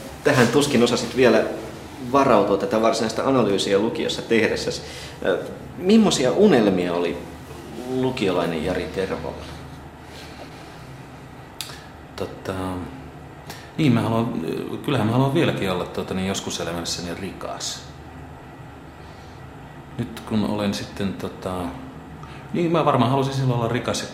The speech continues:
Speaker 2: kuuluisa. Nyt mä haluan olla rikas.
Speaker 1: Mitä olisit tehnyt kuuluisuudella kuusitoistavuotiaana?
Speaker 2: Öö, en mä ois sillä tehnyt, tuota, niin sen enempää kuin kolmekymmentäviisivuotiaanakaan. Et siis, öö,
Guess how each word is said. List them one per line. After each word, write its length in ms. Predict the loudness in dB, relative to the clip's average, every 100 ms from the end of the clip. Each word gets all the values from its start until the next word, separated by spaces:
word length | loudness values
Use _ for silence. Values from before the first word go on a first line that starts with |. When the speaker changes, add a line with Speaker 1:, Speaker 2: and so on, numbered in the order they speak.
| -6
Speaker 2:
kuuluisa. 500 | -6 -6 -8 -6 -4
Nyt 140 | -4
mä 80 | -6
haluan 220 | -4 -2
olla 220 | -2 -2
rikas. 580 | -4 -8 -10 -14 -14 -16 -16 -18 -18 -16 -16 -14 -14 -10 -4
Speaker 1:
Mitä 280 | 2 2 0 0
olisit 280 | 2 2 0
tehnyt 200 | -2 -2
kuuluisuudella 640 | 0 2 2 0 -2 -2 -2
kuusitoistavuotiaana? 880 | -2 -4 -6 -10 -6 -8 -8 -12 -14 -16 -18 -18 -16 -16 -16 -16 -16 -16 -16 -18 -18 -18 -18 -18 -18 -16 -12
Speaker 2:
Öö, 560 | -8 -6 -6 -4 -4 -6 -6 -10 -12 -14 -16 -18 -18 -18 -18 -18 -4
en 120 | 0
mä 180 | 2 2
ois 220 | 2 0
sillä 180 | 0 -2
tehnyt, 400 | -2 -2 -4 -4
tuota, 240 | -6 -4
niin 500 | -2 0 0 -4 -8 -10 -10 -10 -12 -10
sen 300 | -4 0 0
enempää 400 | 0 0 0 -2
kuin 120 | -4
kolmekymmentäviisivuotiaanakaan. 1600 | -4 -4 -4 -8 -6 -4 -4 -6 -8 -6 -8 -8 -8 -10 -10 -12
Et 160 | -12
siis, 520 | -14 -12 -8 -8 -8 -8
öö, 140 | -10